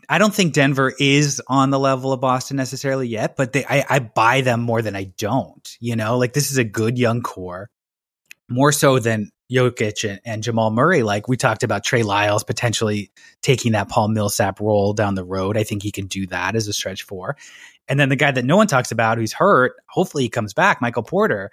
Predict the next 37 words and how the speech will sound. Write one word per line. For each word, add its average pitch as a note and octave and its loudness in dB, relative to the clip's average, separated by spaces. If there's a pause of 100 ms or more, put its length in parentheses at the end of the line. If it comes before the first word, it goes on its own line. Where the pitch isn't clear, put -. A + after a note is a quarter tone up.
(640)
Um, A2+ -2
that C3+ 4
was C3 2
a B2 -2
guy B2+ 2
who B2 4
was A#2 -2
a G#2+ -12
top A#2+ -2
three A#2+ 0
prospect A#2 0
before A2+ -4
the G#2+ -8
injuries. A#2+ -2
Like, G2+ -12
if B2 -10
he B3+ 0
can C4+ 0
come F3+ 2
back D#3 2
and C#3 -2
give C3 0
them A2+ 0 (120)
anything, G3+ 0 (840)
this F#3+ 2
is A#3+ 4
a E3 2
team F3 2
that's C3+ 0
set C#3 4
up D#3 4
for B2+ -2
success G3 0
for G#2 -6
ten G2 -6
to F#2+ -14 (1600)
years, F2+ -8